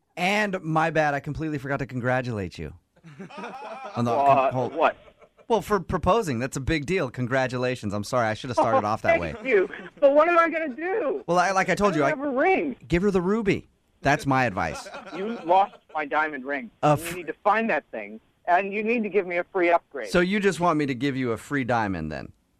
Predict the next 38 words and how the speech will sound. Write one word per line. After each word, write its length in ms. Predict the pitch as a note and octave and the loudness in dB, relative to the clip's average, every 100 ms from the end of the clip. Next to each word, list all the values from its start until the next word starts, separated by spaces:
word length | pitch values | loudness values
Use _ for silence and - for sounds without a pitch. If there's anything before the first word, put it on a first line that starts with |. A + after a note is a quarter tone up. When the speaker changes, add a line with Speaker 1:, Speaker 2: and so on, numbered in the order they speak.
| _ _ - | _ _ -8
Speaker 1:
is 140 | A2+ | -2
what 80 | F#3+ | 2
you're 300 | G3+ G3+ G#3 | 4 6 4
Speaker 2:
Uh, 20 | |
Speaker 1:
telling 240 | G#3 G#3+ G#3 D#3+ | 4 4 2 0
me? 80 | A3+ | 0
Speaker 2:
yeah, 320 | D#4+ E4 B3 - | 2 2 0 -2
'cause 140 | A3+ G#3+ | -6 -4
you 140 | B3+ | 0
lost 280 | D4 F4+ - - | 2 2 0 -12
mine. 280 | - A#2 F2+ _ _ - D3+ | -12 -12 -14 _ _ -20 -18
Speaker 1:
Sir, 300 | - D#3+ C3+ | -4 0 0
I 120 | A#2+ | 0
can't 300 | A#2+ C3+ G2+ | -2 -2 -4
do 180 | F2+ F#2+ | -4 -4
that. 220 | F2 D#2+ | -2 -2
I 40 | E2+ | -2
mean, 340 | G2+ G2+ G2 A2 | -2 -2 -4 -8
these 360 | B2 C3+ C#3+ | -6 -2 0
diamonds 280 | B2+ A#2+ - | 2 4 2
are 80 | G#2 | 2
very 340 | F#2 B2+ A#2 | 0 0 2
Speaker 2:
What? 40 | G2 - | 0 -2
Speaker 1:
expensive. 280 | G2+ - - - D#4 - _ | -4 -10 -16 -12 -10 -10 _
Speaker 2:
Is 100 | G#3 | 4
this 140 | D4+ F4+ | 6 4
some 200 | G4 F#4+ | 0 0
kind 220 | - D#4+ | 2 2
of 80 | C4 _ - | 0 _ 2
sales 300 | A3+ D4 - | 4 4 0
thing 140 | E4 E4 | -12 -10
that 100 | D4 | -10
you 100 | C#4 | -8
do? 200 | E4 E4 | -4 0
Like 180 | C#4+ - | 0 -2
some 140 | C4+ | -4
kind 180 | C#4+ | 0
of 80 | B3 | 0